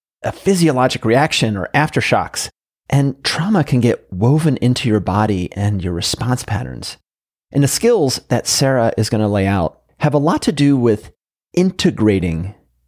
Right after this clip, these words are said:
these stressful or potentially traumatic,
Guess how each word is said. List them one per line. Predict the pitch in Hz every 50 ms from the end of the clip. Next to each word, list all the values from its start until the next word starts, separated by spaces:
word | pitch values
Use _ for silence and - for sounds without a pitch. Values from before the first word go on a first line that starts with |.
| _ _ _
these | - - 110 104 107 98 104 - - - _
stressful | - - - - - - - 123 110 - - - - 98 87 80 85
or | 87
potentially | - - 95 - - - - 131 131 - - 117 107
traumatic, | - - - 110 104 101 101 98 95 95